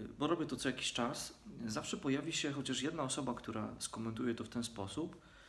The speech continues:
„Tak, ale”, jest tam dalsza część, no i mówią: „Weźmijcie moje jarzmo”. I ażby się chciało, e, dodać, e, kolejny komentarz złośliwy: „Tak, ale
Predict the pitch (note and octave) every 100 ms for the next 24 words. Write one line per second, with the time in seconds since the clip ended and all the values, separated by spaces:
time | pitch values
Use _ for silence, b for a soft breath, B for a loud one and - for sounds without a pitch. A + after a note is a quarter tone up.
0 | B B B B2+ C3 E3 - G#2+ G#2+ G#2+
1 | D3+ C3 B2+ B2+ A2+ A#2 A2+ A2+ G#2+ A2
2 | C#3+ F3+ - - B B B B - C#3+
3 | C3+ B2+ C3 B2+ B2+ - A2 B2 C3 C#3
4 | C3+ A#2+ A#2 A2 A2 G2+ F#2 F#2+ F#2 F#2+
5 | - - - B B B B B B B
6 | B2 C3+ C#3+ C#3+ D3+ F3 F3+ E3 D3 -
7 | A#2+ A#2+ C3+ C#3 C3+ - - - A#2+ A#2+
8 | A#2 A2+ A#2 - - C3 C#3 C#3 A#2+ A#2
9 | A#2 - A#2+ A#2 A2 A2+ A2 - A2 G#2+
10 | A#2 A2+ C3+ F3 B B B B A2+ A2+
11 | C#3 - G#2 G2+ A#2 F3+